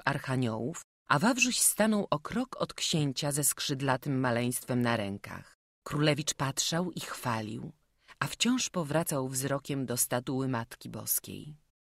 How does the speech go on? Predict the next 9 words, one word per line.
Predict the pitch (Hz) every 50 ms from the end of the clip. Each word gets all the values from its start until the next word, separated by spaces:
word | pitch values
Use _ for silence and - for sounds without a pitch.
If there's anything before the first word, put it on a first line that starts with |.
| _ _ _ _ -
Wawrzuś | 131 160 190 180 160 202 185
zakaszlał | 151 139 160 151 - - 156 147 - - - 127 117 104
się | - - 139
srodze | 120 - - 143 143 160 160 208
i | 196 175
naturalnie | 160 151 147 - 160 160 135 131 143 151 170 175
dopiął | 151 139 147 139 - 147 143 170
celu. | - - 143 113 107 104 101 101 - - _ _ _ _ _ _ -
"A, | 156 185 185 170 156